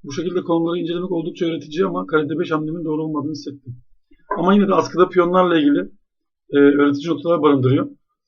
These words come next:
Thomas Alik'in maçının nasıl gittiğini tam, e, hatırlayamıyorum.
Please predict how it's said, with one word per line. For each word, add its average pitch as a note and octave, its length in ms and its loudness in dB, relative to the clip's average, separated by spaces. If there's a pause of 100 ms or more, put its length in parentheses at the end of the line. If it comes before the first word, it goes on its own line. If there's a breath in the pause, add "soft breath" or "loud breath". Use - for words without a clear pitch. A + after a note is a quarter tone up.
(1400)
Thomas D3+ 280 2
Alik'in D#3 300 -2
maçının D#3 340 -2
nasıl D#3 160 -2
gittiğini D3+ 340 -6
tam, D#3 220 -2 (800)
e, C3+ 60 0 (2000)
hatırlayamıyorum. C#3 760 0